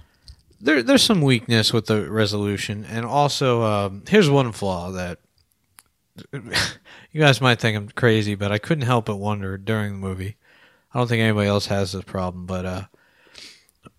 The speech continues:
for instance, you got him,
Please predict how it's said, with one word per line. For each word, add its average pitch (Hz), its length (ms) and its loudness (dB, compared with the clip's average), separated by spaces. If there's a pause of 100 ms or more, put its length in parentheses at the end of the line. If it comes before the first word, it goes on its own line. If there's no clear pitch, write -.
(220)
for 170 200 2
instance, 117 520 -2 (100)
you 131 140 0
got 123 340 8 (760)
him, 151 580 2